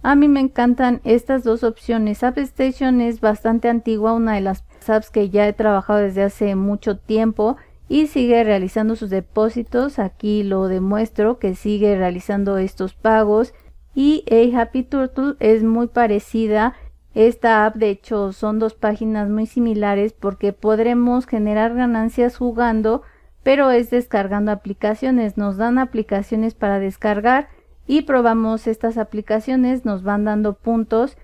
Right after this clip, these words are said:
Generé bastantes puntos y rápido llegué a los dos dólares y con ello pude hacer mi retiro. De hecho, nosotros podemos retirar PayPal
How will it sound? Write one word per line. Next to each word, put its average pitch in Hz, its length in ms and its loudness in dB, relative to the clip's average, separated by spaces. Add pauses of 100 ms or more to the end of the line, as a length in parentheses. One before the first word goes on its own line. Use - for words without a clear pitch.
(580)
Generé 269 520 2
bastantes 226 640 0
puntos 240 580 -2
y 214 100 -2
rápido 208 540 0
llegué 196 580 -2
a 196 160 0
los 190 240 -4
dos 208 240 0
dólares 214 680 2 (520)
y 285 140 0
con 277 260 2
ello 226 240 0
pude 220 220 0
hacer 233 200 0
mi 233 160 -2
retiro. 214 520 -2
De 214 100 2
hecho, 262 240 -4
nosotros 240 480 -4
podemos 226 400 0
retirar 208 560 -2
PayPal 214 500 0